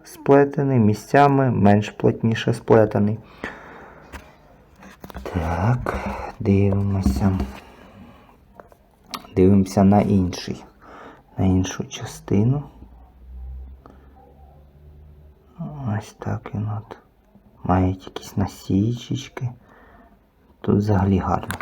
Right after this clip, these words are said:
А ну, з самої бобіни. Це ми дивились шматки, які ми тестували, да? Які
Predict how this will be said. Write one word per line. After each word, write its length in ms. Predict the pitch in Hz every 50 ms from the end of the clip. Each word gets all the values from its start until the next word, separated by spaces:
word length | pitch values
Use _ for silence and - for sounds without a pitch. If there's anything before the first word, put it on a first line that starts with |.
| - - - - - - - - - - - - -
А 120 | - - 95
ну, 120 | 98 113
з 120 | 117 - -
самої 280 | - 104 101 104 104
бобіни. 580 | 98 92 101 98 95 95 101 98 92 - - 90 - - - - - -
Це 120 | - 95
ми 140 | 95 92 92
дивились 420 | 92 95 92 92 98 95 92 90
шматки, 640 | - - - - 101 101 - - - - 190 214 208 196 - - - - -
які 440 | - - 98 92 92 - - 104 104
ми 180 | 98 98 98
тестували, 840 | 92 - 95 95 - - - 110 104 95 95 87 80 76 - - -
да? 300 | - 95 104 127 139 135 123
Які 400 | 98 92 - - - 95 90 -